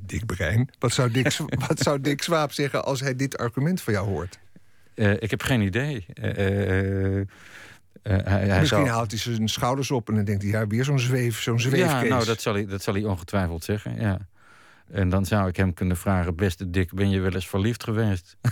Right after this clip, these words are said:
Speaker 2: <laughs> En, eh, eh, eh, kun je me de neuronen aanwijzen die dat, eh, eh, tot stand gebracht hebben?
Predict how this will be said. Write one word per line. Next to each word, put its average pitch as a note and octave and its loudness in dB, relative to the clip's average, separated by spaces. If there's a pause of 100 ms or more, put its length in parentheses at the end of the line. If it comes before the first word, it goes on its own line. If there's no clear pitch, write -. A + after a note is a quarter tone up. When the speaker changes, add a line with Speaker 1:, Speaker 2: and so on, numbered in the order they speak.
Speaker 2:
<laughs> - 0 (540)
En, F#2 0
eh, F2+ 2
eh, F2+ 0
eh, G2 -4 (200)
kun A2+ 2
je G2+ 4
me F#2+ 4
de F#2 2
neuronen G2 2
aanwijzen F#2+ 0 (300)
die F#2+ 0
dat, F#2 0
eh, F#2 -2
eh, G2+ -2
tot F#2 -6
stand A#2+ -2
gebracht F#2+ -2
hebben? F#2 -2